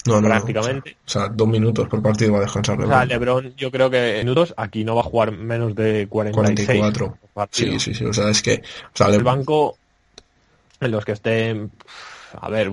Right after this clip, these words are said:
Speaker 2: Kyrie Irving y Kevin Love.
Speaker 1: O sea, si está LeBron diez minutos en el banquillo en un partido, están, vamos a hacer un, que los va a hacer,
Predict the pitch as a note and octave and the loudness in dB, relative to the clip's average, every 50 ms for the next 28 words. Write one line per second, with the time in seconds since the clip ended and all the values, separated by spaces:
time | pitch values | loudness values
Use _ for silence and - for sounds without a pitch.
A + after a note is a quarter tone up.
0 | G#2 - - A#2+ A2+ A2 G#2+ A2+ A#2 A#2+ A#2+ A#2 A#2 A#2 A2+ A2+ A2+ G#2+ G#2+ G#2 | -6 -4 -2 0 0 0 0 0 0 0 0 0 -2 -2 -4 -4 -4 -4 -4 -4
1 | G2 - G#2+ G#2 G2+ G2 B2+ C3 A2+ - - _ _ _ _ _ _ _ _ _ | -2 0 0 0 2 2 0 0 0 -4 -10 _ _ _ _ _ _ _ _ _
2 | _ _ _ - - - - - _ _ _ _ _ _ - G#2 F#2+ F#2 F2+ F2+ | _ _ _ -8 -8 -8 -8 -10 _ _ _ _ _ _ -4 -2 -2 0 -2 -2
3 | F2 E2+ - - G2+ G2+ G2+ G2+ G2+ - - A2+ A2 A2+ A2 A2+ A2+ A#2 A#2+ A#2 | -4 -4 -4 -4 -2 -2 -2 -2 -2 0 2 4 6 6 6 6 6 8 6 6
4 | A2+ A2+ A2+ A2+ A#2 A2+ A#2 A#2 A#2 A2+ A#2+ A2+ A2 A2 A2 - A2+ A2 A2 A2 | 6 6 4 4 4 2 2 2 2 2 2 2 2 2 2 0 0 0 2 2
5 | A2 G#2+ G#2 G2+ G2+ G#2 G#2 G#2 G#2+ A2+ A#2+ - - A#2 G#2+ F#2+ - F#2+ G2+ G2 | 2 2 2 0 0 0 0 2 4 4 4 4 4 2 2 2 0 -4 -4 0
6 | F#2+ A2 A2+ A#2 A2+ G#2+ G2+ G#2 G2+ - - - - - - - _ _ _ _ | 2 2 4 4 2 2 0 -2 -4 -6 -8 -10 -14 -16 -18 -20 _ _ _ _
7 | - G#2+ G#2 G2 G2+ G2+ G#2+ A2+ A2 - A2 A2+ B2 - | 0 2 2 2 2 2 2 2 4 6 6 4 4 4